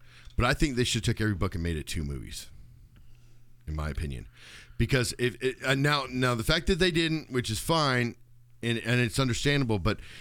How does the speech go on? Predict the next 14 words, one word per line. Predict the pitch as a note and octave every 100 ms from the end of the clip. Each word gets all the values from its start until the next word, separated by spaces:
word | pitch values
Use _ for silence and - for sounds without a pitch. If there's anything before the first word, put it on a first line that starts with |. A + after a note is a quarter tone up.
| -
they | C3+
leave | D3 D#3 C3
so | - - - F#3 F#3+ G3
much | F3+ D#3 E3 D3 -
out | A#2+ C3+ C#3
of | - A#2+ G2+
the |
movies | A2 A#2 C3+ A2 G2+ F2+
that | - G#2
they | G#2
have | G#2 G#2
in | F#2
the | E2+
books | C#2+ A2+ G#2 - -